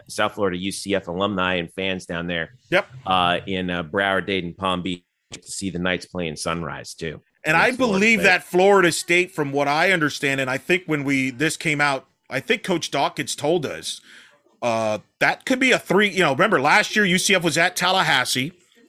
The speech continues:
Speaker 2: beat Florida State. This year they'll play in Sunrise. They were supposed to play in Sunrise last year, but obviously with covid that got changed. I think there's a chance, and I know he was talking to Coach Hamilton about, I think there's a very good chance that then the following year,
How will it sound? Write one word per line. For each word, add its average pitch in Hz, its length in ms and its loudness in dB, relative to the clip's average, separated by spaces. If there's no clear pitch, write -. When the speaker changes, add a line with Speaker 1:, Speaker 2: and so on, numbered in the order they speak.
Speaker 2:
beat 185 180 0
Florida 151 320 4
State. 104 340 -2
This 160 240 2
year 190 100 6
they'll 175 140 6
play 175 260 2
in 143 60 0
Sunrise. 160 420 2
They 165 80 4
were 165 100 2
supposed 196 360 0
to 170 80 0
play 170 240 2
in 151 80 -2
Sunrise 147 500 2
last 165 420 4
year, 73 220 -4
but 120 100 2
obviously 135 300 0
with 123 140 -2
covid 139 320 2
that 117 180 0
got 113 220 -4
changed. 127 420 0
I 156 140 6
think 233 340 2
there's 214 220 6
a 151 60 4
chance, 226 380 2
and 143 80 4
I 147 40 4
know 190 160 6
he 196 120 4
was 175 140 4
talking 165 340 2
to 143 60 0
Coach 156 280 0
Hamilton 160 400 4
about, 127 220 2
I 127 80 0
think 190 120 2
there's 214 160 4
a 165 60 2
very 180 160 6
good 156 180 2
chance 175 440 2
that 135 260 2
then 147 160 2
the 127 80 0
following 190 580 6
year, 120 360 2